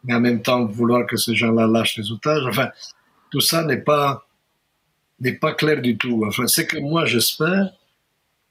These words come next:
c'est que la pression militaire, euh, et, et la, euh, et le fait que Sinoir commence à sentir la,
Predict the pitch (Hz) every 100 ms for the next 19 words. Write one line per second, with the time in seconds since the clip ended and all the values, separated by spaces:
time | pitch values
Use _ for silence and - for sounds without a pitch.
0 | _ - 123 - 123 120 156 151 143 123
1 | 117 107 - 156 175 190 - _ _ _
2 | _ _ _ _ _ _ _ - - -
3 | 113 110 110 107 107 - - 117 113 123
4 | 117 117 113 110 - _ _ _ _ 127
5 | 117 113 113 113 113 127 - 120 113 -
6 | 147 143 - 117 110 - _ _ _ -
7 | - 127 131 151 147 - 123 120 120 -
8 | 120 113 151 135 120 113